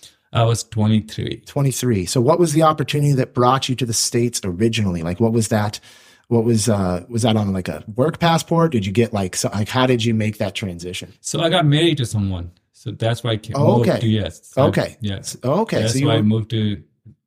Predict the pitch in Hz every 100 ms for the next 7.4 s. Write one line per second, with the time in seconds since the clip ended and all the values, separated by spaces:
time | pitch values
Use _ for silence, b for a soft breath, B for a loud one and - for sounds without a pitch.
0 | _ _ - 117 98 - - 104 - -
1 | 151 180 170 95 - - 147 143 151 147
2 | 143 131 117 110 _ _ _ _ _ -
3 | 131 117 117 - 110 101 104 - _ _
4 | 98 95 - 90 - - - - - 107
5 | 76 - - - 104 - 104 107 104 95
6 | 92 98 87 107 98 85 85 67 62 98
7 | 90 107 98